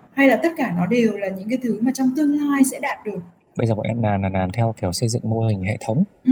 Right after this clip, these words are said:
Speaker 2: chứ không phải mình đi bán cá nhân là chính. Cái khó khăn ban đầu là mình gây dựng cái hệ thống. Thế từ cái mô hình hệ thống này thì nó sẽ nhân rộng ra các cái cấp số nhân theo những cái hệ thống của mình ở bên dưới. Và em cũng đã phân tích cho vợ, định hướng cho vợ là làm, bản cách là làm thế nào.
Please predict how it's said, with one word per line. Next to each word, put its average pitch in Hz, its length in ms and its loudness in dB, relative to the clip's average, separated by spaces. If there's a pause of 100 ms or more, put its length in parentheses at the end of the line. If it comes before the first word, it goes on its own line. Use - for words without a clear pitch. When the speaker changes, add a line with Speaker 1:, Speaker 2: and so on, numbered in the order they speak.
Speaker 2:
chứ 247 140 4
không 127 160 2
phải - 360 -10
mình 101 180 0
đi 117 100 2
bán 117 160 2
cá 123 140 0
nhân 131 260 2
là 113 120 2
chính. 143 220 4 (280)
Cái 117 120 0 (100)
khó 131 60 -4
khăn 131 200 0
ban 120 140 2
đầu 104 160 2
là 95 120 -2
mình 92 180 -2
gây 113 120 0
dựng 110 200 -4
cái 117 100 0
hệ 123 200 0
thống. 104 120 -6 (260)
Thế 143 140 -4
từ 117 200 2
cái 123 120 2
mô 135 120 2
hình 120 140 2
hệ 107 160 -4
thống 120 200 -2
này 117 160 2
thì 101 120 -6
nó 95 160 -2
sẽ - 160 -8 (140)
nhân 127 300 -2
rộng 123 180 0 (180)
ra 123 420 -4
các 139 200 -2
cái 117 240 -2 (460)
cấp 139 120 0
số 127 120 -2
nhân 131 260 0
theo 120 340 -2 (140)
những 123 160 -2
cái 127 200 -2 (440)
hệ 135 160 2
thống 127 120 2
của 139 100 2
mình 101 180 2 (120)
ở 107 140 -4
bên 131 160 2
dưới. 127 160 4 (180)
Và 113 120 -4
em 139 200 -6
cũng 156 260 -12
đã - 200 -4
phân 180 180 -6
tích 208 180 -8
cho 165 180 -6
vợ, 143 200 -2 (180)
định 214 200 -8
hướng 143 180 -4
cho 190 80 0
vợ 156 240 -4
là 113 140 -6
làm, 110 320 -8 (340)
bản 117 200 -6
cách 170 220 -6
là 139 60 -6
làm 113 220 -4
thế 139 100 -8
nào. 131 140 -8